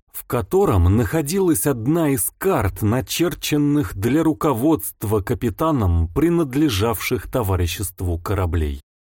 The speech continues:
Пеггам, если бы узнал, ни за что бы не простил ему этого воровства, поэтому Перси спрятал карту в такое место, где ее никто не мог найти.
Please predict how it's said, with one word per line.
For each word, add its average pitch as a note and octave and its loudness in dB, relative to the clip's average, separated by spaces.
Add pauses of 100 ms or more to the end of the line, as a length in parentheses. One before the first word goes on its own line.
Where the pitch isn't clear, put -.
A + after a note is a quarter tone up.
(200)
Пеггам, G#2+ 2
если E3+ 0
бы D#3 4
узнал, D3+ 2
ни D#3 2
за D#3 0
что - -2
бы G2+ 2
не G#2 2
простил A#2+ 0
ему G2+ 2
этого G#2+ 0
воровства, F#2 -2 (100)
поэтому E3+ 0
Перси E3 0
спрятал F3 0
карту E3 0
в - -8
такое E3 2
место, D#3+ -2
где F2+ -2
ее E3 0
никто C#3 -2
не F2 2
мог F2 0
найти. E2+ -4